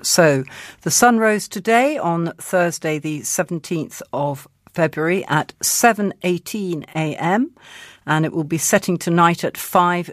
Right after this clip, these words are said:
twenty-six P M. Moving on to the birthday file. Unfortunately, we don't have any listeners, um, with birthdays coming up, but we have a reader whose birthday it is tomorrow, so I'd like to wish Phil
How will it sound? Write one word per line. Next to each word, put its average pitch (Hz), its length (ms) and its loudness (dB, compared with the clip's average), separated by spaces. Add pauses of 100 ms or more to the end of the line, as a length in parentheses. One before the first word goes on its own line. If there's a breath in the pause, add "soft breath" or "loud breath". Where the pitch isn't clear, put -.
twenty-six - 1000 -8
P 123 260 -10
M. 127 300 -12 (1300 loud breath)
Moving 277 240 4
on 165 180 4
to - 120 -6
the 151 80 -4
birthday 165 580 0
file. 139 440 0 (560)
Unfortunately, 165 600 0
we 180 100 4
don't 175 180 4
have 247 200 4
any 175 160 0
listeners, 151 560 -4 (100)
um, 143 400 -4
with 143 140 -8
birthdays 139 640 -2 (280)
coming 135 280 -4
up, 185 200 2 (440 soft breath)
but - 320 2
we 214 80 0
have 220 140 2
a 277 40 2
reader 233 440 2
whose 135 260 -4
birthday 160 460 0
it - 200 -6
is 156 160 -4
tomorrow, 120 520 -2
so 135 360 -2
I'd 131 160 -4
like 139 220 -2
to 143 100 -10
wish 139 220 -4
Phil 247 320 4